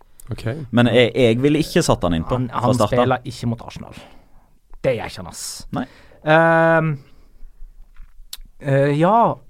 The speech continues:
Speaker 3: Simeone ble jo vist på, eh, tribunene.
Speaker 2: Mm.
Speaker 3: Eh, det har han beklaget, faktisk.
Speaker 2: Ja.
Speaker 3: Eh, og vært sånn skikkelig selvkritisk. Pling, pling, Buffon. Men, eh,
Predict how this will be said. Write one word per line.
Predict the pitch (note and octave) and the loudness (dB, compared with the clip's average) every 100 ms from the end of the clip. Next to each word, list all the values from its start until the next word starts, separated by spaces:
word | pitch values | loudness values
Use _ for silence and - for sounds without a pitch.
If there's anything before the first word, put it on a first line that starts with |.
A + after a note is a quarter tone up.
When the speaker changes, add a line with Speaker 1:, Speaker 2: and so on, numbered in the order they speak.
| - | -20
Speaker 3:
Simeone | - D3+ D#3 D#3+ E3 G3+ | -6 -2 2 2 2 2
ble | G#3 F3 | 2 0
jo | C3+ | -2
vist | B2+ - | -4 -4
på, | B2+ B2 A#2+ | -2 0 0
eh, | A2+ | -2
tribunene. | A#2 A2+ A2 F#2+ - - | -6 -6 -6 -8 -14 -6
Speaker 2:
Mm. | A#2 G#2 C3+ E3+ - - | -4 -4 -6 -12 -16 -8
Speaker 3:
Eh, | B2+ B2+ C3 C3 C3+ C3 | -4 -2 -2 -2 -2 -2
det | A#2+ F#3+ D4 | 0 0 4
har | F#3 | 4
han | C3 | 4
beklaget, | B2 B2 F3 C#4 - | 0 2 2 2 -2
faktisk. | B2+ A2+ - - - - - - - | -6 -8 -10 -12 -16 -20 -18 -16 -12
Speaker 2:
Ja. | A2+ - - _ - | -10 -10 -12 _ -10
Speaker 3:
Eh, | C#3 C3 C3 C3 A2+ | -4 -2 -2 -2 -4
og | C3 A#2+ A#2+ A#2 | -8 -10 -8 -2
vært | A#2+ C#3 E3+ | 2 2 0
sånn | C#3+ - | -4 -4
skikkelig | B2 - D#3 - | -6 -4 -4 -2
selvkritisk. | A#2+ A#2 D#3 F3 C3+ G#2 - - - - - - - - - - - - - | -4 -4 -6 -4 -4 -6 -8 -14 -20 -20 -20 -20 -20 -18 -16 -14 -16 -14 -4
Pling, | D#3+ D#3 | -2 0
pling, | D#3 D#3+ D3+ C3+ B2 | 2 2 2 2 0
Buffon. | A#2+ B2 E3 A#2 - - | 0 2 2 0 -4 -8
Men, | C#3+ D#3+ F3 | 0 2 4
eh, | E3+ E3 D#3 D3 | 4 4 2 0